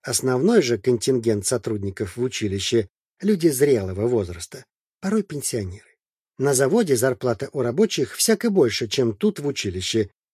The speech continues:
да ещё и работа с трудными детьми. Сюда неохотно идут кадры. «Это ещё не всё», — усмехнулся я, когда по прошествии часа общения Настя намекнула, что моих инициатив хватит на полгода вперёд.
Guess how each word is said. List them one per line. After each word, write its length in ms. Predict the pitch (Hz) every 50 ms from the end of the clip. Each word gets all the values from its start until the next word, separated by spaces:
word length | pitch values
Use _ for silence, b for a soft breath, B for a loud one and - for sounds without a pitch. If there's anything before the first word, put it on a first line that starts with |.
| _ _
да 100 | - 135
ещё 220 | 143 135 - 170 165
и 140 | - - 147
работа 480 | 131 127 120 117 147 196 190 - 147
с 100 | 120 -
трудными 440 | - 147 143 127 123 131 127 120 120
детьми. 500 | 117 120 120 - - 117 107 104 101 - _ _ _ _ _ _ _
Сюда 300 | - - 180 160 180 175
неохотно 560 | 170 180 190 180 160 - - - - - 117 - -
идут 300 | 143 123 107 98 87 -
кадры. 340 | - 107 98 - - 104 - _ _ _ _ _ _ _ _ _ _ _ _ _ _ _ _ _ _ _ _ _ _ _ _ _ _ _
«Это 240 | - 131 104 - 143
ещё 260 | 156 151 - - 143
не 100 | 151 214
всё», — 380 | 226 - - - 180 127 151 185 - _ _ _ _ _ _ _ _
усмехнулся 680 | 151 139 - - 131 107 - 135 131 123 - - 123
я, 380 | 117 147 220 226 165 104 95 -
когда 420 | - 151 147 156 160 190 185 175 165
по 140 | - 190 -
прошествии 640 | - 175 165 143 - 165 151 131 - - 131 127
часа 360 | 120 - 151 127 - - 131 135
общения 680 | - 139 113 - - - 240 226 185 151 131 123 - _ _ _ _ _ _ _
Настя 360 | 165 165 156 127 - - 160 143
намекнула, 520 | 139 139 139 135 - 175 233 233 180 135
что 200 | - - 147 131
моих 280 | 127 139 135 127 - -
инициатив 720 | - 156 143 135 127 117 - 123 120 110 - - 220 220 -
хватит 520 | - - 110 123 151 - - 240 - -
на 100 | - 147
полгода 460 | - - 113 104 98 110 113 107 120
вперёд. 500 | 98 - - 120 107 98 90 90 - -